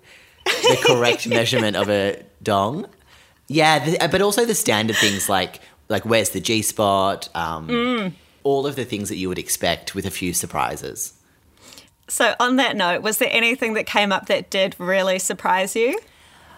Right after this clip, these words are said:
Speaker 1: Um, we did an interview once with Benji Ra about porn categories and, like, people fetishizing different sort of minorities. And they shared their experience as a trans person dating.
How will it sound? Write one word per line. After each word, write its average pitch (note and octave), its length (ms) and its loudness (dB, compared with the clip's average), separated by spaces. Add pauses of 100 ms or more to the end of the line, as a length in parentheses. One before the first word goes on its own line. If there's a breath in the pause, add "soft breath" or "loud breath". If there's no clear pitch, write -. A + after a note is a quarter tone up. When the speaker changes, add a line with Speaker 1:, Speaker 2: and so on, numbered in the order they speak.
(200 loud breath)
Speaker 1:
Um, F#2 260 0
we G#2 80 -4
did B2 140 -4
an A#2 60 -4
interview F2 680 -2
once E2+ 280 -6
with F2+ 160 -8
Benji E2+ 360 -4
Ra D#2 480 0
about D#2+ 440 -4
porn E2 360 -4
categories D#2 600 -6
and, D#2+ 120 -10
like, D2+ 260 -10 (400 loud breath)
people G2 220 -4
fetishizing E2+ 760 -4
different F2 340 -10
sort E2+ 140 -6
of E2 200 -10
minorities. D#2+ 880 -6 (480 loud breath)
And E2 460 -10
they F2 200 -4
shared E2+ 640 -2
their E2 160 -2
experience E2 680 -6
as D#2+ 140 -8
a E2+ 40 -10
trans D#2+ 420 -6
person D#2+ 500 -6
dating. D2 640 -6